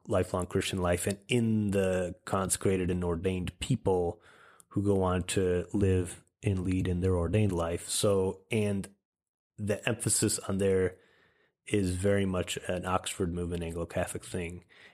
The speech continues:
and not so much. There's different theologies of ordination and different theologies of baptism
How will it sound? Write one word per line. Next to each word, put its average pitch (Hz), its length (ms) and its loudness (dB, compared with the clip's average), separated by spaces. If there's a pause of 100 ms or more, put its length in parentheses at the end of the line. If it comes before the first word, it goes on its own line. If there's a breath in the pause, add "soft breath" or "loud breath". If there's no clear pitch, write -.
and 156 120 6
not 156 200 2
so 147 140 2
much. 143 460 0
There's 98 180 2
different 101 300 0
theologies 110 440 4
of 85 120 -2
ordination 85 720 -2 (440 loud breath)
and 98 220 0
different 90 240 -6
theologies 87 380 -2
of 87 80 -8
baptism 85 580 -6